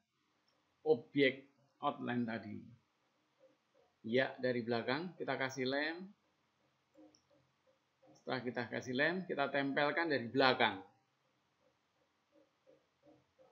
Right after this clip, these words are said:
Dari belakang. Sebelum ditempel, ada baiknya di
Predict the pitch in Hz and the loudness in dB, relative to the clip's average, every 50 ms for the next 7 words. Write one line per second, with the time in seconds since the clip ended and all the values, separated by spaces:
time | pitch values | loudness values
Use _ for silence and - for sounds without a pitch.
0 | _ _ _ _ _ 302 311 _ _ _ _ _ 523 _ _ _ _ _ _ 302 | _ _ _ _ _ -20 -20 _ _ _ _ _ -20 _ _ _ _ _ _ _
1 | 311 - _ _ _ _ 311 294 302 - _ _ _ _ - _ _ _ _ _ | -20 -20 _ _ _ _ _ -20 -20 -20 _ _ _ _ -20 _ _ _ _ _
2 | - - - - 110 104 110 98 107 117 113 - 113 - 113 110 - - - _ | -20 -20 -14 -12 -10 -10 -8 -6 -6 -6 -6 -6 -8 -10 -10 -10 -12 -16 -20 _
3 | _ _ _ _ _ _ _ _ _ _ _ _ _ _ _ _ _ - - - | _ _ _ _ _ _ _ _ _ _ _ _ _ _ _ _ _ -20 -20 -20
4 | - - _ _ - - 156 123 143 151 156 165 180 196 208 214 214 214 208 185 | -20 -20 _ _ 0 0 0 2 4 4 6 8 8 8 8 6 2 0 -4 -4
5 | - - _ - - 165 151 165 160 156 147 147 131 120 131 139 151 175 - - | -8 -10 _ -2 -2 0 6 8 8 8 8 4 2 4 4 4 4 4 0 -2
6 | - - 165 143 139 135 123 135 135 135 127 127 131 147 156 170 180 185 190 190 | -4 -4 -2 2 2 4 6 8 6 6 6 4 2 6 8 8 8 8 6 2
7 | 196 - - - _ _ _ _ _ _ _ _ _ _ _ _ - - _ - | 0 -6 -16 -20 _ _ _ _ _ _ _ _ _ _ _ _ -20 -20 _ -6
8 | - 131 123 127 127 131 135 135 - | -2 0 0 2 2 0 0 -2 -4